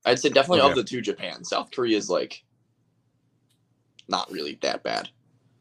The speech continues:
Speaker 2: Oh, okay, but, like, come on, K-pop.
Speaker 1: Okay, anime.
Speaker 2: Japanime. Okay, yeah.
Speaker 1: Anime,
Speaker 2: Anime,
Speaker 1: yeah.
Speaker 2: anime has ruined
Speaker 1: Yeah.
Speaker 2: so many young men.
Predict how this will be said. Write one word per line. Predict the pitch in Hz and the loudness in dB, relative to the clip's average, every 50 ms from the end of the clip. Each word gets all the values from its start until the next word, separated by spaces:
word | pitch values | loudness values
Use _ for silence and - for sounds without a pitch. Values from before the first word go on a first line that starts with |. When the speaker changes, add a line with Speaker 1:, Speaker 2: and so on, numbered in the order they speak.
| _ _ - | _ _ 4
Speaker 2:
Oh, | 233 262 147 165 | 4 6 6 6
okay, | 180 - 160 123 | 6 6 6 4
but, | 120 131 131 120 - | 6 4 2 2 4
like, | 123 123 117 110 101 - _ - | 6 6 6 6 4 -2 _ -12
come | - 165 139 | -8 -4 -4
on, | 113 92 78 | -4 -4 -6
K-pop. | - - 202 180 175 - - 90 87 - - _ _ _ _ _ _ _ _ _ - - | -6 -2 0 0 0 0 0 0 0 0 -4 _ _ _ _ _ _ _ _ _ 0 2
Speaker 1:
Okay, | 120 113 - - - _ _ _ _ _ _ _ _ _ - | 6 6 6 4 4 _ _ _ _ _ _ _ _ _ -4
anime. | - 110 110 117 131 131 131 131 135 135 147 _ _ _ _ _ _ _ _ _ _ _ _ - | 0 2 2 4 4 4 6 4 4 4 0 _ _ _ _ _ _ _ _ _ _ _ _ -12
Speaker 2:
Japanime. | 117 143 147 - - - 120 131 147 147 139 127 120 104 - | -8 -8 -6 -6 -6 -6 -4 -2 -2 0 -2 -2 -4 -6 -6
Okay, | 107 113 113 104 98 | -4 -6 -4 -4 -4
yeah. | 95 95 90 85 - - _ - | -4 -2 -4 -4 -6 -10 _ -8
Speaker 1:
Anime, | 107 113 113 120 123 120 120 117 | -4 0 0 2 2 2 2 2
Speaker 2:
Anime, | 143 143 151 147 139 139 139 _ - | 2 2 4 4 2 0 -2 _ -2
Speaker 1:
yeah. | 110 123 120 98 - | 0 2 2 2 4
Speaker 2:
anime | - 175 165 175 202 | 4 6 6 6 6
has | 214 196 175 160 147 135 | 6 6 6 6 4 0
ruined | 131 120 123 143 156 - 147 139 131 | -4 -2 0 4 4 4 4 4 0
Speaker 1:
Yeah. | 123 | -4
Speaker 2:
so | 117 - 135 123 | -4 -4 -4 -2
many | 131 127 127 | -2 -2 -2
young | 123 120 113 110 110 107 | -2 -2 -2 -4 -4 -6
men. | 104 98 98 95 87 82 95 | -6 -6 -8 -8 -10 -12 -18